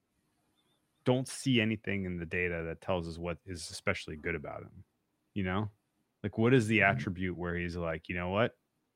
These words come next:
Speaker 1: Like, this guy's in," you know, it, like, a character, characterizing him, the characterization of Jalen Hurts is not easy for me.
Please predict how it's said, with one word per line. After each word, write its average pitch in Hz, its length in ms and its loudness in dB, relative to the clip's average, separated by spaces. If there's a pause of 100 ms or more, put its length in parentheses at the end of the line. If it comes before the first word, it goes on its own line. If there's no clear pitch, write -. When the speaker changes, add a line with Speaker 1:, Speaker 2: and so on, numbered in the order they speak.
Speaker 1:
Like, 85 200 -6
this 87 160 -10
guy's 87 500 -2
in," 87 500 -6 (460)
you 92 80 -4
know, 82 180 -4
it, 90 260 -6
like, 95 240 -2
a - 280 -10 (100)
character, 139 480 8
characterizing 123 800 4
him, 113 300 2
the 107 100 -2
characterization 104 760 0
of 85 120 -4
Jalen 82 280 -4
Hurts 82 260 -6
is 80 140 -10
not 82 280 2
easy 78 280 -8
for - 180 -14
me. 71 200 -16